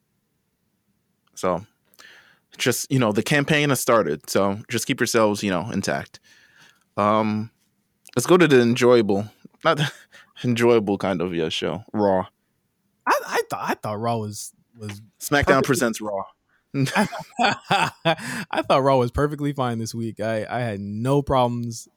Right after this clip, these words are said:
Speaker 2: with it. They didn't
Speaker 1: You
Speaker 2: even
Speaker 1: know,
Speaker 2: have
Speaker 1: by the,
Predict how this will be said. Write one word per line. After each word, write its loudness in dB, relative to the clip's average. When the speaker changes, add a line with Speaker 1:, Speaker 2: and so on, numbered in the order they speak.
Speaker 2:
with -2
it. -2
They -2
didn't -4
Speaker 1:
You 2
Speaker 2:
even 6
Speaker 1:
know, 8
Speaker 2:
have 4
Speaker 1:
by 6
the, -2